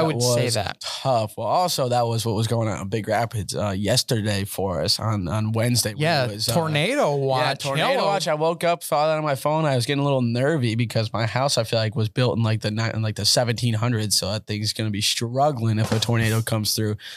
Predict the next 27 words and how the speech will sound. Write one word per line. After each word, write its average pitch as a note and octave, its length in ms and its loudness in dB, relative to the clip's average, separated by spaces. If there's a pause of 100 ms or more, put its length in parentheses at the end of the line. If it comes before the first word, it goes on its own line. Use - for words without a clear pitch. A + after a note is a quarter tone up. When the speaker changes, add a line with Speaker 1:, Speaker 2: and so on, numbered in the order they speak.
(280)
Speaker 1:
I A#2+ 40 -6
walked F3 260 2
out D3 80 0
my D#3+ 120 0
door C#3+ 260 0
and A#2 80 0
my A2+ 180 0
spring, C3 440 0
or A#2 140 0
my A2 240 2
screen C3+ 320 0
door A#2 140 2
almost A2 260 0
just - 180 -2
flew A2 220 0
off G#2+ 160 0
its G2+ 140 -2
hinges. G#2 360 -4
So G#2+ 320 -2 (400)
almost A2+ 220 -2
lost A#2+ 220 2
a - 20 0
security A2+ 400 0
deposit G#2 400 0
on G2+ 140 -2
that - 180 -4
one. G2+ 220 -4